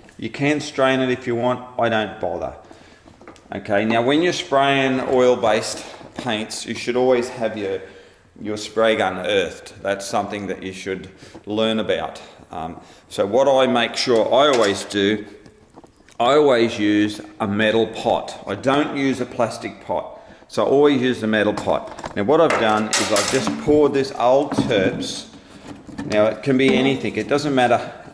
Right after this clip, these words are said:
you know, what colour or anything. So I've just poured that into that metal pot. Right, from then, now you haven't seen me, I've only just arrived, I haven't done anything else.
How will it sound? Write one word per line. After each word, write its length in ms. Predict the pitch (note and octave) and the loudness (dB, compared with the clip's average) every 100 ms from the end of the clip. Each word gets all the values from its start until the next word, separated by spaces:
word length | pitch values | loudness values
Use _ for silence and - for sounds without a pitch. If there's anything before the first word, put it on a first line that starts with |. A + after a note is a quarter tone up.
| - - - | -20 -20 -16
you 140 | - A2 | -8 -2
know, 180 | G#2 G#2 | 0 0
what 300 | G2+ A2+ - | 0 -2 -2
colour 400 | - A2 A2 A2 | 2 4 4 2
or 20 | |
anything. 320 | G#2+ F#2+ D2 - - - _ | 0 -4 -8 -16 -20 -20 _
So 400 | - G2 G2 F#2 - - - | -14 -2 0 0 -6 -18 -8
I've 120 | G2+ G2 | -6 0
just 240 | A2+ - | -2 -2
poured 300 | - D3 C#3+ | 2 4 6
that 180 | B2 A2 | 4 4
into 300 | A2 A2 A2 | 2 -2 0
that 240 | F#2 F2 | 0 0
metal 340 | G#2 G#2 G#2+ G#2+ | 0 0 2 0
pot. 400 | - G#2 D#2 - - - - - - - - - - - - - - | 0 0 2 4 2 2 -2 -4 -4 -4 -4 -8 -10 -12 -14 -16 -2
Right, 340 | G2 A#2 A#2+ | 2 2 0
from 280 | - A2 G#2 | -4 -6 0
then, 520 | D3 D#3 A#2+ F3 D3 - - - - - - | 2 2 2 -2 -6 -12 -18 -18 -16 -12 -4
now 80 | A#2+ | 0
you 60 | |
haven't 260 | C#3 F3+ E3 | 2 2 -2
seen 300 | - D3 C#3+ | 0 2 2
me, 100 | C#3+ | 2
I've 160 | G2+ | 2
only 220 | B2 D3+ D3 | 2 2 2
just 260 | D3 D3 | 0 0
arrived, 480 | A#2 A#2+ A2+ A2+ A2+ | 0 4 4 4 2
I 60 | G#2 | 0
haven't 200 | A#2+ B2 | -2 -2
done 160 | A#2+ | -2
anything 360 | B2 D3 E3+ D#3+ | 0 0 0 2
else. 400 | A2 G#2 - - | 2 2 -2 -10